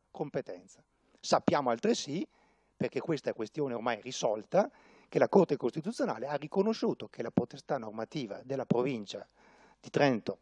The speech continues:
come quella di Bolzano, in materia di lavori pubblici, dei soli lavori pubblici, è comunque tratteggiata nello statuto, che non è in realtà tolto di mezzo dalla normativa, eh, diciamo,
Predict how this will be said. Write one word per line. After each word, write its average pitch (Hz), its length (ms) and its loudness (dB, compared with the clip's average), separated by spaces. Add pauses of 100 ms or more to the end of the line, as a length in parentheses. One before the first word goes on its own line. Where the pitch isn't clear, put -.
come 92 160 -10
quella 120 160 2
di 120 80 -2
Bolzano, 117 460 2
in 110 100 -10
materia 120 320 2
di 117 60 0
lavori 190 280 4
pubblici, 113 480 -4 (240)
dei 101 220 -10
soli 135 380 4
lavori 101 360 -8
pubblici, - 500 -8 (380)
è 180 180 10
comunque 139 540 0 (560)
tratteggiata 131 680 4
nello 135 200 0
statuto, - 560 0 (220)
che 226 120 2
non 180 160 2
è - 100 -14 (540)
in 147 300 -8
realtà 139 380 0 (240)
tolto 147 500 8 (240)
di 202 160 0
mezzo 123 600 -4
dalla 160 280 -4
normativa, 135 640 -2 (500)
eh, 131 140 -4
diciamo, 131 540 -8